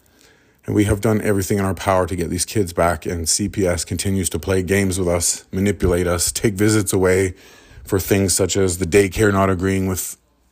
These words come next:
with, um, something that we brought up to their attention. I won't go into too much details about that.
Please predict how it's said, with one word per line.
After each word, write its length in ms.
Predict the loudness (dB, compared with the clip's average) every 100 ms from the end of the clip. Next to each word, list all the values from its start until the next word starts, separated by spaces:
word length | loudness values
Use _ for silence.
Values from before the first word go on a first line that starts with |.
| _ -6
with, 320 | -2 0 0
um, 400 | 0 0 -2 -6 -12 _ _ -20 -20 -20 -20 -20 -20 -20 -20 _ _
something 440 | -2 0 2 4 4
that 120 | 4
we 280 | 4 4 4
brought 360 | 4 4 4
up 300 | 2 0 -2
to 100 | -4
their 160 | 2 2
attention. 560 | 2 -2 -2 -2 -2 0
I 180 | 0
won't 280 | 0 -2 -2
go 100 | -4
into 160 | -4 -6
too 140 | -4
much 200 | -4 -2
details 420 | -2 -2 2 0
about 240 | 2 0 2
that. 360 | 2 2 -2